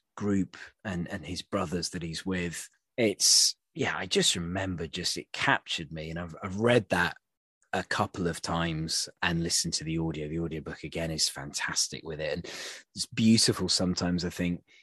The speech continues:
doing the audiobooks, 'cause you realize how powerful King's writing is, how when you speak it aloud in the hands of a great, great voiceover artist,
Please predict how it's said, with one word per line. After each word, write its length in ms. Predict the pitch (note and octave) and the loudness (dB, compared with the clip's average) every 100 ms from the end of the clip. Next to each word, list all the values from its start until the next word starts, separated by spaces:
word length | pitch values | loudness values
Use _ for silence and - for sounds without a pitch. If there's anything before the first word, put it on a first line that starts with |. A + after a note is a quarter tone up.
| _ _ | _ _
doing 340 | G#2+ G#2 G#2 F#2+ | 4 6 6 4
the 100 | E2+ | 2
audiobooks, 680 | E2+ E2 D#2+ E2 E2 - - | 0 -2 -4 -4 -2 0 0
'cause 220 | F2+ F#2+ | 2 2
you 140 | F#2 | 2
realize 680 | F2+ G#2+ A2 F#2 F2 E2+ - - - - - _ _ - | 4 6 8 6 4 4 2 -2 -20 -20 -20 _ _ -6
how 720 | - - G#2+ G#2 F#2+ F2 C#2+ _ _ _ _ _ | -2 2 6 6 6 4 -2 _ _ _ _ _
powerful 800 | - A#2 B2 B2+ - F#2 D#2 D2 _ _ _ _ - | -2 0 2 2 0 -2 -2 -6 _ _ _ _ -8
King's 320 | - F#2+ F#2 | 0 0 2
writing 400 | F#2+ F#2+ - E2 G#2 | 0 0 -2 2 6
is, 240 | G#2 F2 | 6 4
how 320 | - G2 F#2 - - - - | 4 4 4 0 -14 -6 0
when 180 | G2+ | 2
you 120 | G2+ G2 | 4 6
speak 600 | - - - B2 C#3 A#2+ | 6 4 4 2 4 4
it 80 | |
aloud 640 | F#2+ E2+ A2+ E2+ D2 C#2+ D#2+ | 4 4 4 4 0 -4 -4
in 80 | |
the 80 | F2 | 0
hands 360 | F2+ F#2 F2+ F2+ | 2 2 2 0
of 100 | D#2+ | -4
a 60 | |
great, 500 | D2 - F#2 F2 D#2 _ _ - | -6 -2 0 0 -2 _ _ -4
great 240 | F#2 F2 | 0 0
voiceover 580 | F2 F#2 - F2 D2+ D#2+ | 0 4 4 2 0 -2
artist, 560 | D#2 D#2 - - - | -2 -4 -4 0 0